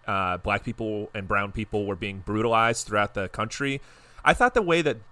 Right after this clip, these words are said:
the, this film didn't,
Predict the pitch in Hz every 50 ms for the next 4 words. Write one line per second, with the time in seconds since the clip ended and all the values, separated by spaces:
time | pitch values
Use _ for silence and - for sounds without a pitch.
0 | - - - 123 110 139 123 107 107 104 120 180 208 - - - - 151 135 127
1 | 120 117 110 107 107 - - - - - - - - - - - - - - -
2 | - 123 107 - 156 156 147 139